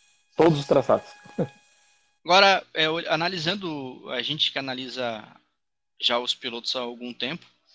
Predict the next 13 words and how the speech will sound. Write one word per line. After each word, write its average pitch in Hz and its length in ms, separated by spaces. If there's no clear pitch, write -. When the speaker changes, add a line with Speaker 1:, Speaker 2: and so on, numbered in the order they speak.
Speaker 2:
quem 180 180
é 220 40
o 214 60
piloto 180 400
que, 165 680
que 143 120
vendo 139 680
de 123 120
fora 143 380
ou 151 180
dentro 147 220
da 147 140
pista 143 640